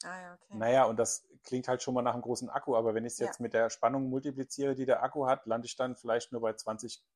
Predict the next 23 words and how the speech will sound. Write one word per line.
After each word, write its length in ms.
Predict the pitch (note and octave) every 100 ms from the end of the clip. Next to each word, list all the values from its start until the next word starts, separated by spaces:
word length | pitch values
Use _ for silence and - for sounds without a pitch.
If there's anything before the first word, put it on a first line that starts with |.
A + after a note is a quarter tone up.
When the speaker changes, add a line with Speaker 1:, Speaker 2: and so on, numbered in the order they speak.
| _ _
Speaker 2:
Kilowattstunden 760 | C#3 C3+ G2 - - G2+ G2 -
oder 220 | G#2 F#2+
fünfundzwanzig, 640 | - A2+ G#2+ G2 G2 - _
das 160 | -
weiß 160 | - -
ich 80 | -
jetzt 220 | - _
nicht. 120 | _ _
Aber 360 | G2+ G#2 G2 _ _ _ _ _
die 80 | F#2
Zahl 340 | - G2+ A2 A2
klingt 380 | - G#2+ G#2
natürlich 540 | A2 - - - - _ _ _ _
rein 180 | G2 A2
als 220 | G2+ -
Zahl 220 | F#3+ G#2 A2
Speaker 1:
Mhm. 40 |
Speaker 2:
verglichen 540 | A2+ - G#2+ A#2 G#2+ _ _ _ _ _ _
mehr. 260 | G#2+ G#2 -
Aber 180 | G2+ G2+
man, 260 | G#2 G#2+ G#2
wie 140 | G#2+
gesagt, 460 | A#2+ A#2 G2+ -